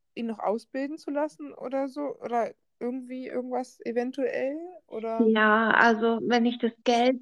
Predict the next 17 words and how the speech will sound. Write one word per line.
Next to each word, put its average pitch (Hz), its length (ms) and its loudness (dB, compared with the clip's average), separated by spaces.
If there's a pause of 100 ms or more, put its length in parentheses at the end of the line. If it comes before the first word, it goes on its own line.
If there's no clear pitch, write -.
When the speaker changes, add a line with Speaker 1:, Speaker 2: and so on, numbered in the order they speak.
(180)
Speaker 2:
hätte, 269 680 2
dann 240 380 2
eventuell 233 760 2
schon. 254 600 2 (140)
Speaker 1:
Mhm. 240 460 -2 (400)
Speaker 2:
Ähm, 233 680 2
ja, 226 480 0 (420)
wir 247 100 4
machen 247 420 4
jetzt 226 220 0
halt 233 220 0
alles 240 360 2
über 226 260 0
Hundeschule, 233 760 2
Hundeverein 233 1080 2 (460)
und 214 680 2
ja, 208 320 -2